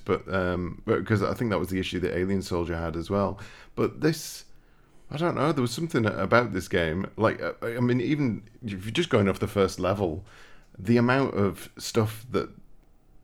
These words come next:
that happened. I mean, you start off, you're running along and,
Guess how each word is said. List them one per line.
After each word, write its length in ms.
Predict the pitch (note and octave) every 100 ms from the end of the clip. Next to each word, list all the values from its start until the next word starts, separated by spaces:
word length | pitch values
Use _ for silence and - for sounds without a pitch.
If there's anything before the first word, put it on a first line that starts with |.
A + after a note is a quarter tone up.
| - - F#2 -
that 300 | G2+ G#2 -
happened. 380 | A2 G#2+ G#2 F2+
I 80 | D#2+
mean, 120 | F#2
you 100 | F#2+
start 280 | - A#2 E2+
off, 160 | F#2
you're 100 | F#2
running 300 | F2 F#2+ F#2
along 420 | F2+ F2+ F2+ F2+ - - -
and, 320 | F2 E2+